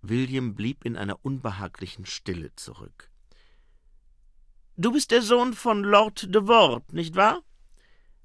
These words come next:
»Ja«, sagte William. Offenbar war er dazu verurteilt, für immer Vaters Sohn zu sein. Ähm, es heißt, Lord Vetinari hätte dich niedergestochen.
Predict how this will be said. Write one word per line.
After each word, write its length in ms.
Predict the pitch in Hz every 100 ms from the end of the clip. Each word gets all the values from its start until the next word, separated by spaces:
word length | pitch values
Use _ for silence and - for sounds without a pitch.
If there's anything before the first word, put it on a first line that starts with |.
| _ _ -
»Ja«, 300 | 104 135 104 -
sagte 360 | - - 80
William. 320 | 78 65 69 - - - - -
Offenbar 420 | 135 147 143 147 147
war 100 | 147
er 120 | 143
dazu 320 | 135 131 156
verurteilt, 580 | - - 143 156 165 147
für 120 | 160
immer 260 | 165 156 147
Vaters 540 | - 139 131 135 123
Sohn 280 | 139 131 90
zu 140 | 71
sein. 340 | 71 67 64 69 - -
Ähm, 260 | 147 139 -
es 160 | - 131
heißt, 320 | 170 175 - - - - _
Lord 280 | 147 190 170
Vetinari 760 | 190 202 190 196 240 220 180 160
hätte 240 | 170 180
dich 220 | 170 160
niedergestochen. 880 | 202 269 202 120 - - - - -